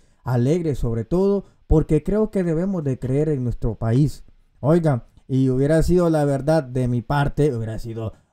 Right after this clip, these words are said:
muy, muy feo si hubiera visto que yo diciéndole a usted, "Creamos en El Salvador", y yo no creo. Entonces, he creído en El Salvador, voy a llevar exponentes que tienen, eh, sus programas de televisión en Televisa, T V Azteca,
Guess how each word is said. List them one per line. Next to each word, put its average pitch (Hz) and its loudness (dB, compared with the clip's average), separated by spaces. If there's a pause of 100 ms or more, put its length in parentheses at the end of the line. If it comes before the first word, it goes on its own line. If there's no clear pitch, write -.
muy, 135 -4
muy 123 0
feo 113 -2
si 113 -6
hubiera 123 -4
visto 160 0 (300)
que 226 8
yo 233 4
diciéndole 208 2
a - -4
usted, - 0
"Creamos 240 4
en 233 0
El 185 2
Salvador", 180 0
y 147 -4
yo 127 2
no 123 0
creo. - -4 (400)
Entonces, 190 0
he 190 -2
creído 202 0
en 190 -6
El 190 -4
Salvador, 208 -2
voy 151 -2
a 190 0
llevar 190 0
exponentes 233 -2
que 156 0
tienen, 175 2 (320)
eh, 143 0
sus - 8
programas 156 2
de 170 0
televisión 143 0
en 185 -2
Televisa, 156 -2
T 147 -2
V 147 0
Azteca, 151 -4